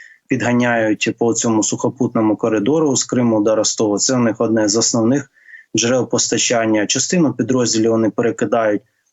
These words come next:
на Донецький напрямок, частина сюди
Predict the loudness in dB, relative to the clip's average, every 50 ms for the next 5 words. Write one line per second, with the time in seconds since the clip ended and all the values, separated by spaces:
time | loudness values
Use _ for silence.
0 | _ -4 -2 0 0 0 0 2 2 0 -2 0 0 0 2 2 0 0 0 0
1 | 0 2 0 0 -2 -2 -2 -2 0 0 0 2 2 2 0 0 0 -2 -2 0
2 | 0 0 0 -2